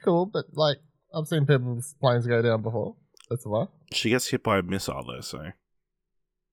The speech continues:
Speaker 1: But you don't see it explode.
Speaker 2: Yeah, I'm pretty sure you see it explode.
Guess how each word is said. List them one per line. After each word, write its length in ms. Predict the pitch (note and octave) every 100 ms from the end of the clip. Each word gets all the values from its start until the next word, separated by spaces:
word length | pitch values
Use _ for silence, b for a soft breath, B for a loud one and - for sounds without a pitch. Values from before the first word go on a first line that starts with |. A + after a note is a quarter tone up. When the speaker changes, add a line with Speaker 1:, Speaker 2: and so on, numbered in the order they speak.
| _ _ _ _
Speaker 1:
But 140 | C#3 D3
you 100 | A#3
don't 140 | C#4+
see 160 | D3+ G#2
it 80 |
explode. 520 | D2 - C#3 A2+ F#2+ - - _ _ _ _ _ _ - b b b _ -
Speaker 2:
Yeah, 340 | A#2 B2 D3+
I'm 80 | D3
pretty 180 | D#3+ E3+
sure 180 | - E3+
you 80 | D3
see 160 | D3
it 100 | C3
explode. 540 | B2 - B2+ A2+ F2+